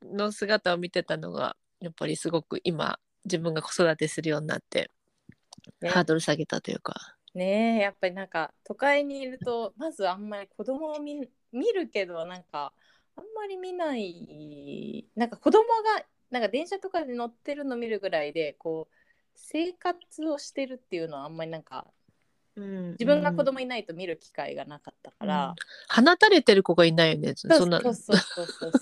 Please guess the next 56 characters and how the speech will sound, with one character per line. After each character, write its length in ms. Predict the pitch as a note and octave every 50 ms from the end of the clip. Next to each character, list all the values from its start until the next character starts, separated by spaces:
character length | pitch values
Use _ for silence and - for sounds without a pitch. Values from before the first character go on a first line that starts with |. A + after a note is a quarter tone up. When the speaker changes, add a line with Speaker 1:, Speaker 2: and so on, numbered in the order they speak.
| - - G3
Speaker 2:
<laughs> 240 | - - - C4+
そ 60 | F#4+ A3+
う 20 |
で 60 | -
す 100 | - -
ね。 120 | F3 F3 -
放 80 | - G#3 A3+ C4
た 120 | - - C#4
れ 100 | C4 G#3+
て 120 | - F3+
る 100 | E3+ D#3+ -
子 80 | -
が 60 | D#3+
い 60 | F3 -
な 160 | G3 E3+ E3+ E3
い 60 | D#3
の 60 | -
か 100 | - _
も 60 | -
し 100 | - -
れ 80 | - -
な 100 | A3+ G#3
い。 20 |
Speaker 1:
<laughs> 1500 | - - C#4+ - - D4 C4+ - - C4 - - - - - - - C5+ - - - A#4 A#4+ - - A#4+ A4+ - - - _ _ _ _ _ _ _ _ _ - - - - - -
Speaker 2:
そ 140 | G#3 F#3+ F3
う、 40 | F3
だ 140 | F3 F3+
か 140 | - - E3
ら 220 | D3+ D3 D3+ D3 -
な 140 | E3 D#3+
ん 60 | D#3 -
か、 380 | - B2 A#2+ - - - - _ _ _ -
自 220 | - - G3 G#3 G#3
分 300 | G#3+ A3+ A3+ A3+ A3+ A3+
が、 280 | A#3 A#3 A3+ G#3+ -
そ 100 | A3 -
れ 80 | A#3 A3
で、 320 | A3 A3+ A3 A3 - - - -
私 340 | - A3 - C#4+ D4 D4+ C#4
が 120 | C4+ C4+
エ 60 | C4 C4
リ 100 | B3+ A#3+
さ 120 | - G3
ん 60 | E3+
の 40 | D#3
と 80 | - -
こ 120 | - D3+
ろ 60 | D3
に 100 | C#3 D3
い 40 | C#3+
た 100 | - D3+
時 180 | - D#3 - C#3+
は、 60 | C#3+
す 140 | - - E3+
ご 160 | F3+ F#3 F3+
い、 220 | E3+ D3+ C#3+ -